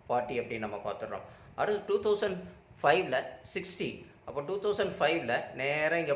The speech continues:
போனோம்னா சிக்ஸ்டி, கரெக்டா அந்த சிக்ஸ்டின்ற ரெண்டு லைனும் கோயின்சைட் ஆகுற இடம் தான் சிக்ஸ்டின்னு சொல்றோம். அடுத்தது நம்ம பார்க்கக்கூடியது வந்து டூ தௌசண்ட் சிக்ஸ், அப்போ டு-, டூ தௌசண்ட்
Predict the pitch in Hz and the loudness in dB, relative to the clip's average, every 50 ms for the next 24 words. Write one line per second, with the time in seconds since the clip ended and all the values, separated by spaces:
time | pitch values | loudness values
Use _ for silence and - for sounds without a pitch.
0 | 143 147 147 147 147 156 185 180 - - 160 - - - - 135 110 113 - - | 2 2 0 0 0 -2 -4 -6 -6 -8 -10 -10 -8 -6 -4 -4 -4 -6 -6 -2
1 | - 139 143 139 - - 165 151 139 143 143 - 131 - - - 160 160 151 165 | 0 0 2 2 0 2 0 2 0 -2 -4 -6 -10 -12 -8 -4 -4 -2 0 0
2 | 190 185 131 131 127 160 160 147 139 143 147 147 170 170 - 135 139 139 - 175 | 0 0 0 0 2 2 4 4 4 4 2 2 0 0 0 0 0 0 0 0
3 | 127 131 143 165 127 123 131 135 - - - - 127 - - - 147 131 135 - | 2 4 2 2 2 0 -2 -2 -2 -4 -8 -8 -10 -12 -10 -8 -8 -6 -6 -4
4 | 120 98 - 98 101 - - - - - - - - - - - - - 151 196 | -6 -4 -4 -4 -8 -8 -10 -16 -20 -20 -20 -20 -20 -20 -20 -8 0 2 4 4
5 | - - - 214 214 196 180 156 147 143 151 147 147 143 143 143 139 143 139 135 | 4 2 0 0 2 2 4 2 2 4 6 4 4 4 2 0 2 2 2 0
6 | 131 127 156 160 - 196 202 202 202 196 185 185 196 170 - - - - - - | 0 -2 -2 -2 -2 0 0 2 2 2 2 2 0 0 -2 -2 -10 -14 -18 -20
7 | - - - - - - - - - - 147 - - - - - - - - - | -20 -20 -12 -6 -2 -2 -2 -2 -2 -4 -4 -4 -6 -8 -16 -20 -20 -14 -8 -6
8 | - - - 165 - 160 147 151 151 - 220 240 233 233 220 208 220 202 170 | -4 -2 0 0 0 0 0 0 -2 -2 -2 0 2 2 2 2 2 0 0